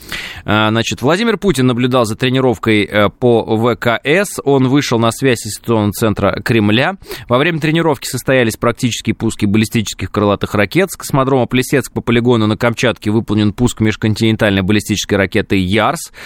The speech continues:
К тренировке привлекались Ту-девяносто пять М С, выполнявшие пуски крылатых ракет воздушного базирования.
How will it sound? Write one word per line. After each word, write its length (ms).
К 100
тренировке 500
привлекались 640
Ту-девяносто 500
пять 240
М 160
С, 140
выполнявшие 580
пуски 320
крылатых 460
ракет 340
воздушного 480
базирования. 680